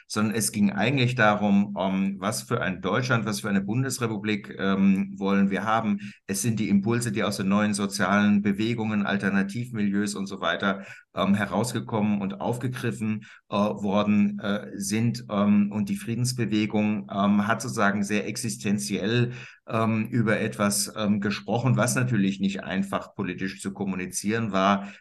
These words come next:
wie eben Abschreckung im Kalten Krieg, ähm, funktioniert hat. Ja, deswegen glaube ich schon, ähm, dass die Friedensbewegung relevante und wichtige Kritikpunkte vorgetragen hat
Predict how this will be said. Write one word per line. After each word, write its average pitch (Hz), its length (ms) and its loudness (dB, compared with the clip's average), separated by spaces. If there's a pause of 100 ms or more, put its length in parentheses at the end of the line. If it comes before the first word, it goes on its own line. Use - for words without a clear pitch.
wie 110 220 0
eben 123 240 4
Abschreckung 107 640 0
im 101 140 2
Kalten 98 420 0
Krieg, 95 480 -6
ähm, 95 380 0
funktioniert 104 640 2
hat. 87 200 -2
Ja, 104 100 4
deswegen 110 400 -2
glaube 98 280 0
ich 98 60 -2
schon, 131 380 -2 (300)
ähm, 107 400 2
dass 104 260 2
die 104 140 -2
Friedensbewegung 113 680 -2
relevante 101 560 2
und 107 180 -2
wichtige 127 600 -2 (260)
Kritikpunkte 127 760 -2
vorgetragen 110 800 -2
hat 110 240 0